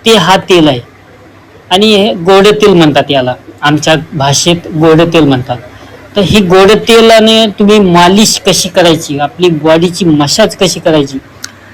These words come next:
तर हे आज या व्हिडिओमध्ये आपण बघणार आहोत. तर मित्रांनो,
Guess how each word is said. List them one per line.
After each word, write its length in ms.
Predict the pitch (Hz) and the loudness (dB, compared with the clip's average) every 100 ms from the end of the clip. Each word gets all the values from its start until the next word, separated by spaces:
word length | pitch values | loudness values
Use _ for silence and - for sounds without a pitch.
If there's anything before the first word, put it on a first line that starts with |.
| - | -4
तर 60 | 220 | 0
हे 200 | 180 233 | 2 4
आज 300 | 202 202 180 | 4 2 0
या 100 | 190 | 0
व्हिडिओमध्ये 540 | 180 170 175 170 160 | 2 2 4 2 2
आपण 280 | 156 - 202 214 165 | 0 -2 -6 -6 -4
बघणार 320 | 151 143 127 | -2 -2 -6
आहोत. 140 | 120 - - - - - - - - | -10 -16 -20 -20 -20 -20 -20 -20 -4
तर 40 | 240 | 0
मित्रांनो, 460 | 233 214 247 247 | 0 2 2 4